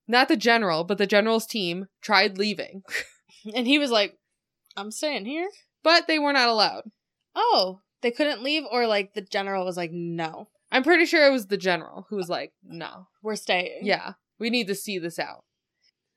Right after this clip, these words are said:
Speaker 1: So they went to sleep in their tents outside the house.
Speaker 2: Well, I would not be staying in the house either, personally.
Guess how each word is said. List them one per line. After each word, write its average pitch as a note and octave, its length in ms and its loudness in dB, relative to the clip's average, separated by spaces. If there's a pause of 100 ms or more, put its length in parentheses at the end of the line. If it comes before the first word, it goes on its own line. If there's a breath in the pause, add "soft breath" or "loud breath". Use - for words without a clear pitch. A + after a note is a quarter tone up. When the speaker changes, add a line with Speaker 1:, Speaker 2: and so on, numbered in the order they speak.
(120)
Speaker 1:
So C4 640 4
they C#4+ 220 2
went D4 200 2
to E4+ 80 2
sleep D4+ 280 0
in C#4+ 60 0
their C#4 120 2
tents A#3+ 300 -4
outside G#3+ 340 -2
the G3+ 80 -8
house. - 380 -14 (640)
Speaker 2:
Well, F3+ 160 -12
I F#3 100 -4
would F#3+ 200 -10
not F3+ 220 -10
be F#3+ 100 -10
staying F3+ 260 -10
in F3 120 -12
the F3 60 -10
house E3 260 -10
either, E3 340 -10 (320)
personally. F3+ 560 -14